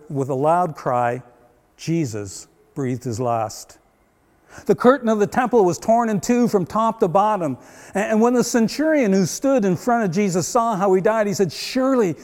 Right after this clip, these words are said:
this man was the Son of God." Jesus, the Son of God, the second person of the triune God, died. And he was buried,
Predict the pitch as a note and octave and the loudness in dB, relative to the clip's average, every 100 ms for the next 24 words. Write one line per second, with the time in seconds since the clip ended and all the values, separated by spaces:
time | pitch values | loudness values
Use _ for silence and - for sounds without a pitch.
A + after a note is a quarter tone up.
0 | - - G3 A#3 A#3 G#3+ F#3+ E3 C#3+ E3 | -20 -4 0 0 2 0 2 0 0 -2
1 | - D#3+ D3+ C#3 F#3+ F#3+ D#3 C#3+ C3+ - | -2 -2 -2 0 0 2 -2 -8 -18 -20
2 | - - _ _ _ _ _ _ _ _ | -20 -20 _ _ _ _ _ _ _ _
3 | _ _ _ _ _ - E3 E3 C3 A#2 | _ _ _ _ _ -10 -2 -2 -2 -10
4 | - - - _ _ _ C#3+ - - F#3+ | -14 -18 -20 _ _ _ -10 -8 -4 -2
5 | F3+ D3+ E3 D#3+ B2+ A#2 - _ _ - | -2 -2 -2 -2 -4 -8 -20 _ _ -12
6 | D3 - A#3 A3 A#3 - A3 - E3 F3+ | -10 -4 -6 -4 -8 -2 -4 -4 -10 -6
7 | D3+ E3+ - G#3 F#3+ G#3 F#3 G3 F3 G3 | -6 -6 -4 -6 -4 -2 -2 0 0 -2
8 | F#3+ F3+ D3 - - C#3 G#3 G3+ G#3 F#3 | -2 -4 -8 -12 -8 -2 -2 -2 -8 -10
9 | C#3 - _ _ _ _ _ _ _ _ | -12 -14 _ _ _ _ _ _ _ _
10 | _ _ - F#3 G3 F#3 C#3 G3+ G#3+ G3+ | _ _ -4 0 2 0 2 0 2 0
11 | D#3 B2+ | 0 -6